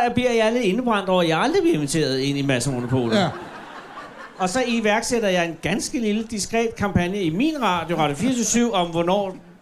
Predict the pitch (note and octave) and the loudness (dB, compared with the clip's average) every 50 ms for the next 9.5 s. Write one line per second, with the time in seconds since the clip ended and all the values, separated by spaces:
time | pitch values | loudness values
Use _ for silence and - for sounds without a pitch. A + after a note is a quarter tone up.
0 | - - F3 D#3+ - F#3+ G3 F#3 F#3 F#3 F3+ F#3+ - A3+ G3+ F3 E3 E3 E3 E3 | -4 -4 -4 0 0 0 0 0 0 0 0 0 0 0 -2 -2 -2 -4 -4 -4
1 | D#3+ - - C#4+ E4+ F4+ F4+ D#4+ B3 A3+ A3+ A3 A3+ A3 G#3+ - F#3+ F3+ - G3+ | -4 -2 0 0 2 2 4 4 4 4 4 4 2 0 -4 -8 -6 -2 -2 -2
2 | F#3+ G3 A3+ G#3 G#3 G#3+ F#3+ F3 F3 D#3+ C#3+ D#3 G3 A#3+ A3 - - - - - | -2 -2 -4 -4 -2 0 2 4 4 4 2 2 0 0 -2 -4 -4 -8 -16 -12
3 | - G3+ A#3 E3+ - - - - - - D4+ D4 D4+ C#4 B3 A3+ G#3 G3 F#3 - | -8 -6 -6 -6 -6 -10 -18 -16 -4 -4 -2 0 2 2 2 2 0 -2 -6 -8
4 | - - - - - - - C4 B3+ G3 C3 B2+ - - C3 C3 C3 - - - | -12 -20 -20 -20 -16 -10 -6 -6 -4 -4 -6 -6 -6 -4 -6 -6 -6 -8 -14 -20
5 | - - - - - - - - - - G3 G3+ - - - - - - - - | -20 -20 -20 -20 -20 -20 -18 -14 -6 -4 -4 -4 -4 -6 -8 -8 -8 -8 -6 -6
6 | - - - - - - - - - - - - - - - - - - - - | -6 -6 -6 -6 -6 -6 -6 -6 -6 -8 -8 -8 -8 -10 -10 -10 -10 -10 -10 -10
7 | - - B3+ - - - - - - - - G#3 G#3 - C4+ B3+ A3 B3+ B3 A3+ | -8 -6 -6 -8 -8 -10 -12 -12 -12 -8 -6 -4 -2 0 0 0 2 2 2 2
8 | A3 A3 A#3 C4 C4+ A#3 A#3 A#3+ A#3+ A#3 G3+ G3+ G#3 G#3+ A3 G#3+ G#3+ G#3 F#3 F#3+ | 0 0 0 2 2 2 2 2 0 -2 -2 -2 -2 -2 -4 -4 -4 -6 -6 -4
9 | G#3+ G3+ G3+ F#3+ F#3 E3+ E3 E3 D#3+ | -4 -4 -2 -2 -2 0 0 0 -2